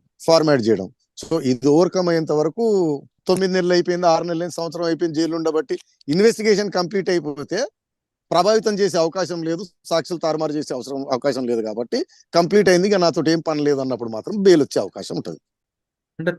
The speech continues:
Speaker 2: దాదాపు తొమ్మిది నెలల వరకు కాకుండా ఇంకా ముందులో రావా-, ముందుకు రావాలంటే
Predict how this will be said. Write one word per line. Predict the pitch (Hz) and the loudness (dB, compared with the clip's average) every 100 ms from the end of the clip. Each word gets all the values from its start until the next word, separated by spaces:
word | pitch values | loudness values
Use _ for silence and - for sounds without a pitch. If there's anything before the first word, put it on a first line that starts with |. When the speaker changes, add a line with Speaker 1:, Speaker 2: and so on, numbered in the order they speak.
| - | 0
Speaker 2:
దాదాపు | 156 185 185 | 2 2 -2
తొమ్మిది | 180 160 165 | 0 -2 0
నెలల | 165 175 | -2 -2
వరకు | 170 160 | -2 -2
కాకుండా | 143 139 135 160 | -4 -6 -4 -4
ఇంకా | 156 131 156 | -4 -8 -8
ముందులో | 151 139 165 180 175 | -4 -2 -2 2 2
రావా-, | 156 135 139 135 | 4 4 2 0
ముందుకు | 127 147 165 | -2 -4 -2
రావాలంటే | 135 131 120 107 127 135 | 0 -2 -4 -6 -6 -6